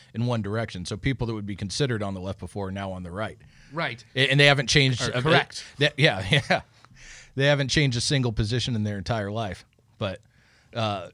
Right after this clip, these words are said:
Speaker 1: but that's, I mean, that's where we're at now. You know, e-, everybody, you know, has an opinion on everything from, you know, my God, uh, yeah, politics to, uh, you know, uh, issues with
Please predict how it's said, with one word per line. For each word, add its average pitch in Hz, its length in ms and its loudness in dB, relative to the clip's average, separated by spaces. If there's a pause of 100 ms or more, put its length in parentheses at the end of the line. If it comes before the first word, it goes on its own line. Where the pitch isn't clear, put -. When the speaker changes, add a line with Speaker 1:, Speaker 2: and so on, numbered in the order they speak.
(140)
Speaker 1:
but 107 320 -4
that's, 107 260 -4
I 101 100 -6
mean, 101 120 -4
that's 104 200 -4
where 98 140 -2
we're 95 120 -2
at 107 160 -4
now. 85 180 -8 (280)
You 101 100 -4
know, 101 120 -2
e-, 104 40 -2
everybody, 104 920 -2 (500)
you 104 140 -4
know, 101 100 -4
has 98 200 -4
an 87 80 -6
opinion 131 420 0
on 107 160 -2
everything 110 480 -4
from, 98 400 -6 (1120)
you 110 80 -6
know, 101 200 -2 (300)
my 107 200 -6
God, 104 220 -2
uh, 95 260 -6
yeah, 90 160 -6
politics 117 720 -2
to, 98 360 -2
uh, 90 340 -4 (240)
you 95 120 -8
know, 90 220 -8 (640)
uh, 87 340 -10
issues 98 400 -6
with 90 140 -10